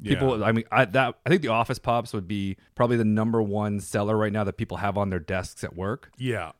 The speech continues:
Speaker 1: But Seinfeld would be right up there. Like,
Speaker 2: Yeah,
Speaker 1: people, I think, would have
Speaker 2: a hundred percent
Speaker 1: them
Speaker 2: agree with you.
Speaker 1: everywhere. So,
Speaker 2: Yeah.
Speaker 1: yeah.
Speaker 2: Um, okay, we
Speaker 1: All right.
Speaker 2: have a long list, so,
Speaker 1: Yeah.
Speaker 2: uh,
Speaker 1: Keep it
Speaker 2: pop
Speaker 1: going.
Speaker 2: <laughs> wish list of pops that have
Speaker 1: Sip of
Speaker 2: never
Speaker 1: coffee.
Speaker 2: been made
Speaker 1: Yeah.
Speaker 2: that we wanna see.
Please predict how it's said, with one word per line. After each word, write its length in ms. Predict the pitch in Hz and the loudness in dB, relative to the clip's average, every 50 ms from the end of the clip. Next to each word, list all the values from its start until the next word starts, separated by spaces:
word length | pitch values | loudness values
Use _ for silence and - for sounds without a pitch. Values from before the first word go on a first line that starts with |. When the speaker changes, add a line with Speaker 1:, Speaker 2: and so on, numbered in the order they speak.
| - - | -2 -2
Speaker 1:
But 100 | 113 - | -2 2
Seinfeld 400 | - 123 117 113 - 120 98 95 | 2 2 2 4 4 2 2 2
would 100 | 98 87 | 0 -2
be 100 | 92 87 | -2 -4
right 200 | 80 82 85 85 | -2 -4 -4 -4
up 140 | 76 - | -6 -8
there. 240 | - 78 67 - - _ _ _ _ _ - | -10 -16 -16 -16 -20 _ _ _ _ _ -6
Like, 120 | - 110 | -6 -4
Speaker 2:
Yeah, 60 | 101 | 0
Speaker 1:
people, 220 | - 117 98 110 104 | 0 0 2 2 2
I 60 | 101 | 2
think, 120 | 107 110 | 4 2
would 60 | 120 117 | 2 2
have 80 | 95 98 | 2 2
Speaker 2:
a 40 | 98 | 2
hundred 100 | 95 92 | 0 0
percent 140 | 90 92 87 | 0 -2 -4
Speaker 1:
them 80 | 87 87 | -4 -6
Speaker 2:
agree 240 | 87 82 90 90 87 | -8 -8 -8 -8 -8
with 140 | 85 85 85 | -8 -10 -10
you. 100 | 82 85 | -8 -6
Speaker 1:
everywhere. 420 | 101 90 80 82 78 78 78 - _ - | -6 -4 -4 -6 -6 -8 -10 -14 _ -12
So, 240 | 98 95 92 85 - - _ - | -8 -8 -8 -8 -10 -12 _ -14
Speaker 2:
Yeah. 160 | 95 85 - _ _ - | -12 -12 -12 _ _ -2
Speaker 1:
yeah. 360 | 131 143 156 165 170 170 170 | 0 2 4 4 6 6 4
Speaker 2:
Um, 200 | 170 170 170 170 - | 4 2 0 2 4
okay, 280 | 202 240 262 226 196 151 | 4 6 6 6 4 4
we 220 | 131 151 175 175 | 6 8 8 10
Speaker 1:
All 40 | 185 | 10
right. 80 | 196 202 | 8 8
Speaker 2:
have 140 | 190 156 170 | 6 2 2
a 140 | - 139 | 2 4
long 400 | 139 131 139 147 170 175 147 131 | 6 8 8 8 8 8 6 4
list, 320 | 127 147 147 123 127 - - | 4 4 4 4 4 0 -2
so, 220 | - 120 110 110 | 0 2 4 4
Speaker 1:
Yeah. 380 | 107 107 107 104 104 107 113 113 | 6 6 4 2 0 -2 -2 0
Speaker 2:
uh, 320 | 113 113 113 110 110 104 | 2 2 4 4 2 2
Speaker 1:
Keep 160 | - 190 202 | 2 4 4
it 20 | 247 | 8
Speaker 2:
pop 140 | 247 196 131 95 - | 10 8 8 8 4
Speaker 1:
going. 60 | 135 - - - - - | -2 -2 -2 -8 -8 -12
Speaker 2:
<laughs> 260 | - - - - - | -16 -18 -20 -14 -2
wish 280 | 123 147 180 196 - - | 4 6 6 6 6 6
list 280 | 180 180 170 - - | 6 6 6 6 6
of 180 | 156 127 - - | 2 2 2 2
pops 320 | - 135 139 143 139 - - | 2 4 4 4 4 4 4
that 140 | 143 127 120 | 4 4 4
have 100 | 110 101 | 4 6
Speaker 1:
Sip 80 | 233 220 | 6 8
of 40 | |
Speaker 2:
never 120 | 185 226 269 | 10 10 10
Speaker 1:
coffee. 180 | - 285 262 247 | 10 8 6 6
Speaker 2:
been 160 | 254 233 208 | 6 6 6
made 440 | 190 156 131 127 117 113 113 110 110 | 6 6 6 6 4 2 2 0 -2
Speaker 1:
Yeah. 40 | 98 | -4
Speaker 2:
that 180 | - 101 101 101 | -4 -4 -4 -2
we 100 | 104 110 | 0 0
wanna 380 | 110 113 123 143 160 175 170 151 | 0 2 4 4 4 4 2 0
see. 500 | - - 135 123 117 113 110 110 104 | 0 -2 0 0 2 2 2 0 -2